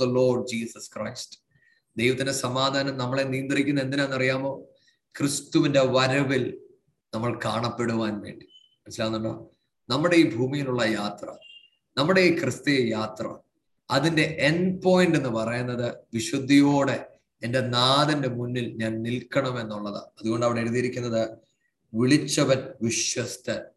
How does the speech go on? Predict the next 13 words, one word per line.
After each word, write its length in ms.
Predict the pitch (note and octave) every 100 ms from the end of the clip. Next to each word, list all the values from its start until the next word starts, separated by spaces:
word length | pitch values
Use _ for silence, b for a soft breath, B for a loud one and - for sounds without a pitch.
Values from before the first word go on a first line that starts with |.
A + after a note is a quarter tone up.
| _ - - D3+
Faithful 600 | E3+ F3+ - - E3+ D#3
is 140 | C3+
he 280 | C3+ C#3 D3
who 140 | B2 B2
has 100 | A2+
called 540 | - - C3 D3 C#3
you. 100 | A#2+
He 340 | A2 D3+ E3
will 180 | E3 E3 F3
do 160 | A3+
it 160 | G3+ - - _ _ _ _
എന്ന് 120 | - C#3+
പറഞ്ഞാൽ, 420 | B2+ C#3+ C#3